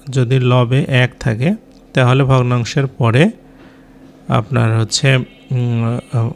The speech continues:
সিঙ্গুলার হবে, অর্থাৎ one third, one fourth এরকম হবে। কিন্তু যদি একের বেশি থাকে, তাহলে two thirds হবে।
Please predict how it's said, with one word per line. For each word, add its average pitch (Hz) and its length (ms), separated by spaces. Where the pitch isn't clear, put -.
সিঙ্গুলার 131 500
হবে, 110 180
অর্থাৎ 127 260
one 135 240
third, 131 340
one 123 260
fourth 120 260
এরকম 113 280
হবে। 113 240
কিন্তু 135 280
যদি 135 320
একের 131 300
বেশি 135 260
থাকে, 156 280
তাহলে 139 300
two 135 180
thirds 135 520
হবে। 127 220